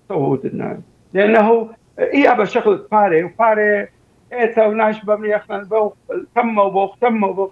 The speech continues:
تم. فإيه تسحيبها لقانا من دوشت. ما هو مهمة دي جمعية أو دي مؤسسة أو جمو دو جروب، هو أنه ما، ما يتخلاشك فيها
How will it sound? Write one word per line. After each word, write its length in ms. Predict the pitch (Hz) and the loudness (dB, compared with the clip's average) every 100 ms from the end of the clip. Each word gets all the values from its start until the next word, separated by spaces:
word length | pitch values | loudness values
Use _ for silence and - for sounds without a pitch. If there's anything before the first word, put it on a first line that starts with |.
| - | -2
تم. 280 | 233 214 208 _ _ _ - | 0 0 -2 _ _ _ -4
فإيه 540 | 214 220 226 - 262 | 2 2 2 0 0
تسحيبها 520 | 254 247 233 226 233 | 0 -2 -2 -2 0
لقانا 340 | 220 175 156 151 | 0 0 -2 -4
من 140 | 143 | -10
دوشت. 260 | 139 117 _ - _ _ _ _ _ | -10 -14 _ -20 _ _ _ _ _
ما 140 | 233 330 | 0 4
هو 220 | 370 277 | 4 4
مهمة 360 | 240 220 247 233 | 2 2 0 0
دي 200 | 214 190 | 0 -2
جمعية 520 | 180 156 - 175 151 | -4 -10 -6 -4 -2
أو 400 | - 147 147 147 | 0 2 0 0
دي 220 | 175 165 | -4 -4
مؤسسة 720 | 151 147 139 - - - 147 - _ _ _ 165 | -4 -10 -10 -14 -12 -12 -12 -16 _ _ _ 0
أو 160 | 185 | 2
جمو 300 | 175 185 175 | 4 4 2
دو 220 | 175 185 | 6 6
جروب، 340 | 156 143 147 - _ _ _ _ _ 247 | 6 0 0 -2 _ _ _ _ _ 0
هو 140 | 285 | 2
أنه 360 | 311 294 285 294 | 4 4 2 2
ما، 240 | 285 302 | 2 0
ما 260 | 262 330 370 | 0 0 0
يتخلاشك 800 | 349 - 254 277 240 202 185 - - | -2 -4 -2 0 -2 -8 -12 -12 -12
فيها 600 | 254 170 175 175 95 | -8 -4 -4 -4 -8